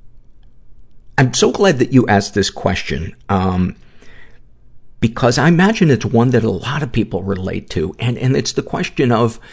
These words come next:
is it safe to, um, share with people what's going on with me? And that, that was the first question that I thought, well,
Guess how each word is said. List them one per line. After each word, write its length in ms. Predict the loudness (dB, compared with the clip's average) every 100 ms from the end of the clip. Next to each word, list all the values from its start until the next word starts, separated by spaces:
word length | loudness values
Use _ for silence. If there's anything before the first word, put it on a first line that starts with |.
| -20 -20 -4
is 160 | -2 0
it 100 | 0
safe 520 | 2 4 2 -2 -14 -20 -20 -14 0
to, 460 | 4 6 4 0 -4 -14 -18 -8
um, 500 | -2 2 4 2 0 -6 -20 -20 -20 -20 -20 -20 -20 -20 -20 -20 -20 -20 -20 -20 -20 -20 -20 -20 -20 -12
share 280 | -4 -2 2
with 200 | 0 2
people 340 | -2 -4 -10 -2
what's 240 | 0 2
going 260 | 0 2 0
on 220 | -2 -2
with 160 | -2
me? 120 | -2 0
And 100 | 2
that, 460 | 0 -2 -8 -4 0
that 160 | 0
was 100 | 0
the 80 | -2
first 300 | -2 -2 -2
question 380 | 0 0 0 -2
that 100 | -2
I 100 | -2
thought, 300 | -2 -2 0
well, 320 | 0 0